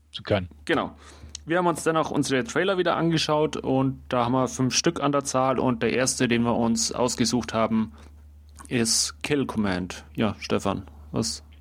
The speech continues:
Speaker 2: fällt dir dazu ein?
Speaker 1: Ich fand ihn eigentlich ganz nett. Also ist eine klare B-Movie-Produktion. Ich glaube, eine britische, soweit ich das überblicken konnte. Und, ähm, ja,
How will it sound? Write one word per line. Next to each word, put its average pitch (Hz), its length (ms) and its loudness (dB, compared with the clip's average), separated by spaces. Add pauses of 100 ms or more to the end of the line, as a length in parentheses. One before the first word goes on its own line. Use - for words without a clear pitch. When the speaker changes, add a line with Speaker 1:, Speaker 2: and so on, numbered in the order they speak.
Speaker 2:
fällt 107 260 -2
dir 117 80 0
dazu - 280 -2
ein? 95 180 0 (840)
Speaker 1:
Ich 156 100 -2
fand 196 200 0
ihn 214 120 2
eigentlich 180 240 0
ganz 165 260 -2
nett. 151 320 0
Also 139 280 2
ist 143 200 -2
eine 139 140 -2 (340)
klare 143 320 2
B-Movie-Produktion. 160 1160 0
Ich 139 300 -4
glaube, 131 400 2
eine 143 120 2
britische, 156 560 -2
soweit 160 260 -2
ich 143 40 -4
das 160 160 0
überblicken 143 480 0
konnte. 143 680 0
Und, 131 680 0
ähm, 120 360 2
ja, 98 320 0